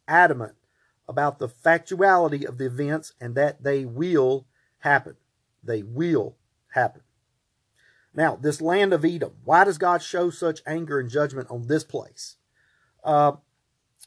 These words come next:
it goes all the way back to where Edom, uh, gets its name from. And again, it's the first mention, basically. Edom gets its name from a specific event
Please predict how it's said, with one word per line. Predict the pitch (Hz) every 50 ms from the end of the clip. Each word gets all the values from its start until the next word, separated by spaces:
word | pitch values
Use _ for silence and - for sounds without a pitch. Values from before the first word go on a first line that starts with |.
| _ _
it | - 135 135
goes | 156 165 170 160 202
all | 190 202 214
the | 196
way | 190 190 160 139
back | 120 107 104 - - -
to | - 139
where | 131 127 127 - -
Edom, | 180 196 180 156 147 143 - _ _ _ _ _ _ _ _
uh, | 143 143 135 131
gets | 127 156 156 -
its | 151 127 - -
name | 160 175 185 165 123 104 - _
from. | - 135 113 98 92 -
And | - 113 113 110
again, | 113 120 143 147 147 156
it's | 160 156 - -
the | _ 120 120
first | - - 127 123 117 - -
mention, | 147 156 156 156 - 104
basically. | 104 113 110 - - _ - - - _
Edom | - 160 202 214 254 240
gets | 196 175 180 175 - -
its | 160 156 -
name | 135 120 117 107 92 107 139
from | - - 143 143 147
a | 131 123
specific | 123 - - - 131 - - 170 160 156 220 214 240
event | 214 180 156 123 104 90 - 120 _